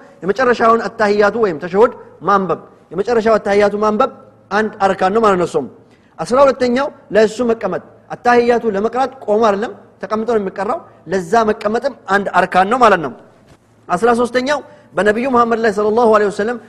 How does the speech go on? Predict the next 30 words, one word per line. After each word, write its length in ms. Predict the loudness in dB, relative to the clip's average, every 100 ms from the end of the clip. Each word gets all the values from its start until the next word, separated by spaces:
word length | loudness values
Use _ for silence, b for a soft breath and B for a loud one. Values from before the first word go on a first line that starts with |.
| B
ሰለዋት 380 | -4 2 2 0
ማውረድ 340 | -2 0 0
ማለት 180 | 0 -2
ነው። 80 | -4
በተሸሁድ 360 | -10 -4 0 0
ውስጥ 140 | -2
ያለውን 280 | -2 -2 -4
«اللهم 300 | -2 -2 -2
صل 200 | -4 -4
على 160 | -2 -2
محمد 320 | -4 -6 -6
وعلى 200 | -6 -4
آل 100 | -4
محمد» 280 | -4 -6 -4
የሚለውን 340 | -4 -2 -2 -4 -12 B B
እንደ 140 | -8 0
አንድ 200 | 2 0 -4 -18 B -4
አርካን 300 | -2 -2 -2
ተቆጥሯል። 360 | -4 0 2
ይሄ 80 | 2 2
አስራ 180 | 0 0
ሦስተኛው 360 | -2 -4 -2 -2
አርካን 260 | 0 0
ነው 100 | 0
ማለት 180 | 0 -2
ነው። 100 | -6 -14 b b -4
አስራ 260 | -2 0 2
አራተኛው 500 | 2 0 -2 0 0 -2 -14 b b
በሁለቱም 680 | -2 2 4 4 0 -2 -2 -2 4
ጎን 200 | 4